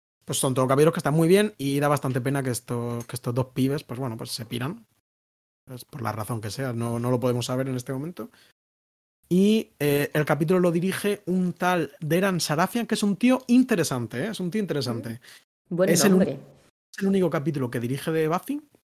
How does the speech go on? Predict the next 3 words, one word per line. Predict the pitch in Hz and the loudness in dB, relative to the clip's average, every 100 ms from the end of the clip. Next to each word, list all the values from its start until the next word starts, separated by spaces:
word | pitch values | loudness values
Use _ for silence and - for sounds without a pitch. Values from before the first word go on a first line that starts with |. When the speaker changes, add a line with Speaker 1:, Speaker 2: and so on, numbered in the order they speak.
| _ _ _ _ _ _ _ - | _ _ _ _ _ _ _ -8
Speaker 1:
Em, | 139 127 123 120 120 - - _ _ _ _ _ | -4 -2 -4 -6 -8 -14 -20 _ _ _ _ _
y, | 196 202 226 220 _ _ | 0 2 2 0 _ _
eh, | 165 151 151 143 143 | -2 0 0 -2 -6